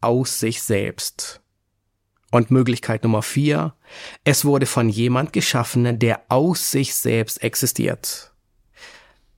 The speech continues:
Nach Sproul gibt es keine anderen Möglichkeiten. Entweder es gibt das Universum nicht, oder es hat sich selbst erschaffen, oder es hat immer existiert, oder jemand hat es erschaffen.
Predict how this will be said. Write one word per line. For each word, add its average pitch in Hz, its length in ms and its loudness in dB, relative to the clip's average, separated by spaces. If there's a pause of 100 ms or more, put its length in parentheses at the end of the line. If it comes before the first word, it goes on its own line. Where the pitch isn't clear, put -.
Nach 151 220 2
Sproul 143 560 0
gibt 123 220 -2
es - 160 -2
keine 139 500 2
anderen 113 480 2
Möglichkeiten. 107 800 -2 (460)
Entweder 143 720 0
es 117 220 -2
gibt 139 280 0
das 127 160 0
Universum 104 560 2
nicht, - 580 -2 (320)
oder 160 400 4
es - 180 -2
hat 131 140 -2
sich 104 180 -2
selbst 117 320 0
erschaffen, 175 640 -2 (460)
oder 170 240 4
es - 160 0
hat 175 300 -2
immer 151 320 2
existiert, - 1000 -4 (500)
oder 127 220 6
jemand 110 540 0
hat 104 100 -2
es - 140 -4
erschaffen. - 580 -4